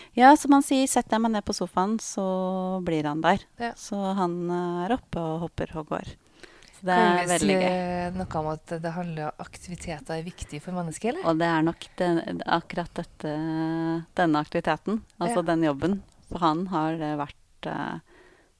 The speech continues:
Speaker 1: det er hans, eh, hjerte-, eller yndlingsaktivitet, tror jeg.
Speaker 2: Ja.
Speaker 1: Å sitte bak dette rattet og,
Speaker 2: Mm.
Speaker 1: og hjelpe andre i nød, på en måte, da.
Speaker 2: Og så må jeg jo tenke da at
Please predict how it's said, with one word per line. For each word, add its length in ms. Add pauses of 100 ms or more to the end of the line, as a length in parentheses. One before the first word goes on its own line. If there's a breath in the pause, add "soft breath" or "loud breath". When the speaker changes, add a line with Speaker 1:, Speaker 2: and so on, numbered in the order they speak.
(140)
Speaker 1:
det 100
er 140
hans, 540
eh, 520 (640 loud breath)
hjerte-, 600 (460)
eller 180
yndlingsaktivitet, 840
tror 160
jeg. 100
Speaker 2:
Ja. 200
Speaker 1:
Å 60
sitte 260
bak 200
dette 280
rattet 300 (160)
og, 60
Speaker 2:
Mm. 180
Speaker 1:
og 80
hjelpe 320
andre 220
i 240
nød, 800 (140)
på 80
en 80
måte, 200
da. 80 (220)
Speaker 2:
Og 100
så 200
må 360
jeg 160
jo 60 (360)
tenke 480
da 180 (100)
at 180